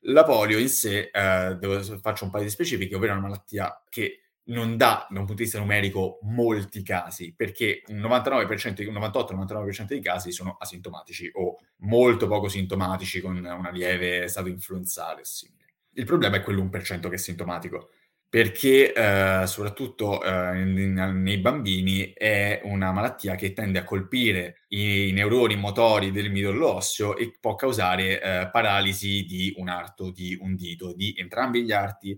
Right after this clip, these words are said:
e nei casi peggiori può in realtà causare una paralisi che colpisce tutti i muscoli, compreso il diaframma, causando quindi dis-, una morte per insufficienza respiratoria. E per fortuna, abbiamo detto, questo è un ristretto numero dei malati.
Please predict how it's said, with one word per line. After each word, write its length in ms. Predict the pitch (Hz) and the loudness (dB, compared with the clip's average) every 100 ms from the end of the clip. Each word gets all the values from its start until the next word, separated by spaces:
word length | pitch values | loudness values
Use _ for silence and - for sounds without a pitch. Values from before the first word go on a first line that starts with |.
| - _ | -12 _
e 140 | 170 170 | 0 2
nei 300 | 107 98 92 | 2 0 2
casi 260 | 135 104 | 0 0
peggiori 320 | 92 85 135 | -4 -4 -4
può 120 | 101 92 | -2 -6
in 40 | |
realtà 240 | 90 123 | -4 -4
causare 320 | 120 92 92 90 | -4 -6 -6 -6
una 140 | 87 | -6
paralisi 460 | 90 107 117 95 90 | -4 -2 0 -2 -8
che 100 | - | -10
colpisce 580 | 87 - 110 - 82 - | -14 -8 -6 -6 -8 -6
tutti 260 | 180 151 | -6 -4
i 20 | |
muscoli, 420 | 101 101 - 107 104 | -6 -6 -4 -4 -4
compreso 400 | - 92 104 92 | -8 -8 -6 -6
il 60 | |
diaframma, 520 | 90 107 107 87 - _ _ | -4 -2 -2 -4 -10 _ _
causando 500 | - 139 90 101 92 90 | 2 4 4 0 -2 -6
quindi 320 | - 82 - _ _ | -12 -14 -14 _ _
dis-, 240 | - 95 | -12 -10
una 320 | 95 90 90 95 | -10 -6 -2 2
morte 380 | 90 92 - | 2 0 -2
per 80 | 90 | -6
insufficienza 520 | 87 - 95 92 90 | -6 -8 -8 -6 -6
respiratoria. 640 | 85 - - - - - _ _ _ _ _ _ | -8 -10 -12 -14 -14 -18 _ _ _ _ _ _
E 280 | 101 95 90 | 2 2 2
per 180 | 104 95 | 0 2
fortuna, 340 | 123 107 98 | 2 4 4
abbiamo 180 | 92 95 | 4 2
detto, 220 | 90 87 | 0 0
questo 240 | 95 95 | 0 4
è 320 | 95 92 - - | 6 4 2 -2
un 180 | 120 127 | 4 6
ristretto 840 | 120 113 - 123 104 - - 113 | 6 4 4 2 2 -8 -2 0
numero 580 | 113 113 104 101 101 - | 2 2 2 2 0 -4
dei 220 | 92 98 95 | -4 0 0
malati. 460 | 85 82 - - | 0 -4 -8 -16